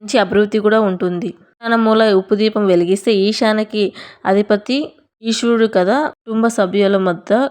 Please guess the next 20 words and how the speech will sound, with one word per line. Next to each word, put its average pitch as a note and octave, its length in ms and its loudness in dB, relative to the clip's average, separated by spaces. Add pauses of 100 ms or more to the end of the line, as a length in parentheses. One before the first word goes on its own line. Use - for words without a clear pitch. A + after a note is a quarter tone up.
(100)
గొడవలని F#3+ 520 2
తొలగిపోతాయి, F3+ 840 -2 (200)
కుటుంబంలో G#3+ 540 -2
మానసిక G3 520 -2
ప్రశాంతత F#3+ 540 -2
కలుగుతుంది. F3 640 -2 (220)
మాటలో G3+ 360 0
చెప్పాలంటే G3+ 680 -2
ఉప్పు F#3+ 280 -6
దీపం G#3 420 -6
వెలిగించడం F#3 640 -2
వల్ల F3 260 0 (260)
జ్వరంతో A3 540 0
పాటు F#3+ 380 0 (140)
ఆరోగ్యాన్ని, G3 720 0
ఆనందంగా G3 680 -2 (160)
ఇంట్లో A#3+ 280 -2
మానసిక G#3+ 600 -2
ప్రశాంతని G3+ 580 -2 (120)
కలిగజేస్తుంది G3 880 -4